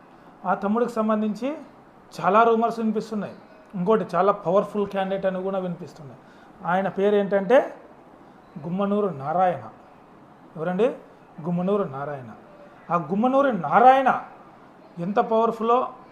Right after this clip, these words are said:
ప్రతి ఒక్క కార్యకర్తకు తెలుసు. అలాగే ఎప్పుడైతే ఆలూరు కాన్స్టిట్యూషన్లో ఉన్న గుమ్మనూరు జయరాంకి వైసీపీ టికెట్ కాదని అక్కడ అదే సామాజిక వర్గానికి,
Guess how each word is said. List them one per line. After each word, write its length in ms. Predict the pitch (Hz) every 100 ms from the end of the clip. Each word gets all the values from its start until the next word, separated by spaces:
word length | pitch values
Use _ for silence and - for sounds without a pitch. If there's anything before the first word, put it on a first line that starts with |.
| - - - - - - - - - - - - -
ప్రతి 320 | 185 180 240
ఒక్క 520 | 220 214 214 220 156 - - - - - - - - - - - - -
కార్యకర్తకు 540 | 180 202 202 202 233 254
తెలుసు. 300 | 151 - - - - - - - - - - - 160
అలాగే 460 | 175 202 247 220 - - - - - -
ఎప్పుడైతే 800 | 175 175 247 262 269 269 269 - - - -
ఆలూరు 300 | 202 262 262
కాన్స్టిట్యూషన్లో 720 | 247 240 233 226 226 208 202
ఉన్న 220 | 196 185 196
గుమ్మనూరు 420 | 165 208 233 233
జయరాంకి 480 | 180 196 214 196 180
వైసీపీ 420 | 165 247 247 233
టికెట్ 340 | 208 214 196 175 -
కాదని 500 | 175 190 170 165 185 - - - - 185
అక్కడ 400 | 185 226 214 - - - -
అదే 220 | 180 254
సామాజిక 480 | 262 247 247 226 214
వర్గానికి, 580 | 233 214 226 220 -